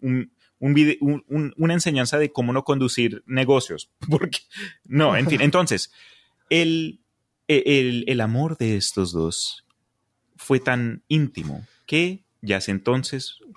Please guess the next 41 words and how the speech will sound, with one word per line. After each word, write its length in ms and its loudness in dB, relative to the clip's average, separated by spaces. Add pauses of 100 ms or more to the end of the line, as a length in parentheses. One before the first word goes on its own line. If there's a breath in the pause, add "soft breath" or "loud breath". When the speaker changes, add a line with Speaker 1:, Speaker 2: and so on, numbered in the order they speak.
Speaker 2:
Claro, 260 -8
se 140 -14
Speaker 1:
un 60 2
Speaker 2:
enamoraron. 140 2
Speaker 1:
pequeño 360 2
bebé 340 2
en 80 2
el 120 0
vientre 500 0
de 160 -2
la 100 -2
niña. 380 -8 (1500)
¿Qué 320 2
Speaker 2:
Exacto. 220 -12
Speaker 1:
ocurre 440 4
después? 540 -4 (140)
El 200 -2
papá 600 -4 (260)
de 160 -2
esta 240 -6
niña 440 -6 (160)
se 480 -6
entera 420 0
de 80 4
lo 120 2
que 100 0
ocurrió 420 4 (280 loud breath)
y 100 4
decide 340 4
contratar 680 0 (120)
a 480 2
un 240 4
grupo 400 4
de 300 4
gángsters 640 -2
ahí 300 0
en 100 0
el 120 -2
pueblo 480 2
de 160 0
Chicago. 540 -4